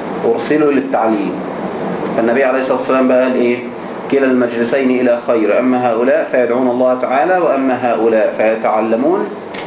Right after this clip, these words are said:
ويفقهون الجاهل". يعني في زمن النبي عليه الصلاة والسلام كان هناك مجالس لغيره، يعني الصحابة كانوا يفقهوا بعض، عشان كده كانوا بيقولوا إنه الصحابي ولو لاقى النبي عليه الصلاة والسلام مرة واحدة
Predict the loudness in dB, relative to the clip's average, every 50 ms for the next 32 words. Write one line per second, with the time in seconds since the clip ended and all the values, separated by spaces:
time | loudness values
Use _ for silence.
0 | -4 -2 0 2 2 2 0 0 -2 -4 -4 -4 -4 -2 -2 0 0 2 2 0
1 | 0 0 2 0 0 0 -2 -4 -8 -8 -8 -10 -12 -10 -4 -2 0 0 0 0
2 | -2 -2 -2 0 0 2 2 2 0 0 0 0 0 0 2 2 2 2 0 0
3 | 0 2 0 0 0 -2 -2 -2 -2 -4 -4 -4 -4 -2 0 0 0 0 0 0
4 | 0 0 -2 -2 -2 0 -2 -2 0 2 2 2 2 0 -2 -4 -6 -8 -10 -10
5 | -10 -10 -8 -8 -8 -8 -8 -8 -6 -2 0 2 2 4 2 2 2 0 -2 -2
6 | -4 -8 -8 -4 -4 -2 -2 -2 -2 -2 -2 -2 -4 -4 -2 -2 0 0 0 0
7 | 0 -2 -2 -2 -2 -4 -2 0 -2 0 0 2 2 2 2 2 2 0 -2 -2
8 | -2 -2 -2 -2 0 0 0 0 0 2 2 2 2 2 2 0 0 -2 -4 -4
9 | -4 -2 0 0 0 0 0 0 2 2 2 2 2 2 2 2 2 0 0 -2
10 | -4 -2 -2 -2 0 2 2 2 2 4 2 0 -2 -2 -6 -6 -4 -2 0 0
11 | 0 0 0 0 0 0 0 2 2 2 0 -2 -4 -4 -4